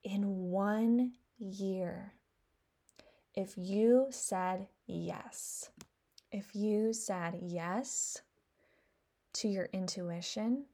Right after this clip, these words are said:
if you followed your intuition, if you followed your gut, if you said yes to your dreams for one year,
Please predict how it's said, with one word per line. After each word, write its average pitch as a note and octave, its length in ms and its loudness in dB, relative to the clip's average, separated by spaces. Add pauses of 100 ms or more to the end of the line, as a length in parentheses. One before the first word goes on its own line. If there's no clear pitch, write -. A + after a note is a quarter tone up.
(200)
if - 200 -14
you F3+ 80 -8 (160)
followed G3+ 580 -2
your A#3 140 -2
intuition, A#3+ 640 0
if G#3+ 160 -4
you F#3 80 -6 (140)
followed F#3+ 340 -2
your E3+ 220 -4
gut, G3 320 -2
if G#3+ 140 -8
you A#3+ 160 0
said C4 240 -2
yes G3+ 400 -4
to C#4 80 -4
your C#4 200 -4
dreams G#3+ 600 -2 (800)
for A3 320 0
one A#3+ 800 2 (120)
year, G#3 640 -4